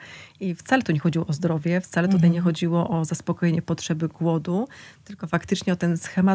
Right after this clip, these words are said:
Speaker 1: który był powielany z lat, e, jakby właśnie z pokolenia na
Speaker 2: Od pokolenia,
Speaker 1: pokolenie, że
Speaker 2: mhm.
Speaker 1: to ma być symbol obfitości i nikt tutaj nie mówi o zdrowiu, tak? Absolutnie nikt. A wręcz, e, teraz my wiemy tak z, z perspektywy, nie wiem, nasz-,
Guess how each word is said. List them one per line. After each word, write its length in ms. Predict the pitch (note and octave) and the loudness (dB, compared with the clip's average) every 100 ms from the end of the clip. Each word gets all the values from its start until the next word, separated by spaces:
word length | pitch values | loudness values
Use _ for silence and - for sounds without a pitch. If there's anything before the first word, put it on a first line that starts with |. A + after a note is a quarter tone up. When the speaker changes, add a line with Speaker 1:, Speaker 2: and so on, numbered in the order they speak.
| F#3+ | 2
Speaker 1:
który 220 | - F3+ | -2 -2
był 100 | F3 | -2
powielany 440 | - F3 F3 F3 | -2 0 2 2
z 80 | E3 | 0
lat, 180 | E3+ - | -2 -2
e, 200 | E3 D#3+ - | -2 -2 -4
jakby 300 | F3+ F3 G3 G3 | -4 -8 -10 -12
właśnie 360 | - E3 - D#3+ | -10 -8 -4 -4
z 100 | D3+ | -2
pokolenia 320 | F#3 F3+ F3 | -2 2 4
na 80 | D#3+ | 4
Speaker 2:
Od 60 | F#3 | 0
pokolenia, 320 | E3+ E3 D#3+ | 0 2 4
Speaker 1:
pokolenie, 240 | E3 A3+ | 6 4
że 200 | F#3 F#3 | 4 6
Speaker 2:
mhm. 240 | F3+ F#3 G3+ - | 6 6 4 -2
Speaker 1:
to 80 | - | 2
ma 80 | G3 | 4
być 220 | F#3+ - | 4 0
symbol 500 | - - G3 F3 F3+ - | -4 4 6 6 4 2
obfitości 1000 | F3 - E3+ - E3 D#3+ - - B3+ F#4+ - - - - - | -4 -4 -6 -4 -4 -4 -4 0 0 -2 -10 -20 -20 -20 -8
i 80 | F#3+ F3+ F#3+ | -4 -2 -2
nikt 180 | G#3 - | -2 2
tutaj 140 | G3+ | 4
nie 60 | F3+ | 4
mówi 160 | E3+ | 4
o 80 | D#3+ | 0
zdrowiu, 320 | D3 - - - - _ _ _ | -2 -6 -8 -14 -20 _ _ _
tak? 220 | G3 F#3+ - _ - | -6 -6 -12 _ -16
Absolutnie 400 | - F3+ E3+ F3 | -6 -4 -2 -2
nikt. 340 | - - - | -2 -6 -6
A 60 | - | 0
wręcz, 380 | F3+ G3 - - | 2 2 0 -2
e, 140 | F3 | -2
teraz 320 | F3 A3+ F3+ | 4 4 4
my 140 | F#3 E3 | 4 2
wiemy 280 | B3 G#3 D#3 | 4 4 2
tak 180 | - | -2
z, 140 | - - - - | -8 -4 -2 -2
z 60 | - | -2
perspektywy, 500 | - - F3 F3 E3 | -2 -2 -4 -4 -2
nie 80 | D#3+ | -2
wiem, 140 | - | -2
nasz-, 160 | E3 | -4